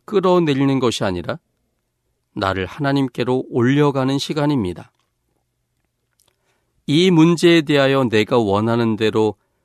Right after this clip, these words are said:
구함으로 얻는 시간이 아니라 이 문제에 대한 하나님의 뜻이 무엇인지, 이것을 이루기 위한 하나님의 계획이 무엇인지를 우리가 깨닫고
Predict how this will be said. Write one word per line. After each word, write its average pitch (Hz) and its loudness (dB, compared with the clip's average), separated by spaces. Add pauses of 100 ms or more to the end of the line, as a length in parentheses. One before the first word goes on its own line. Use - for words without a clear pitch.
(140)
구함으로 143 2
얻는 151 4
시간이 151 -2
아니라 104 -4 (800)
이 131 0
문제에 110 0
대한 110 0
하나님의 147 0 (100)
뜻이 180 -2
무엇인지, 131 -2 (920)
이것을 147 2
이루기 139 0
위한 143 2 (220)
하나님의 139 0
계획이 123 0
무엇인지를 107 -2 (500)
우리가 98 -6 (560)
깨닫고 135 -2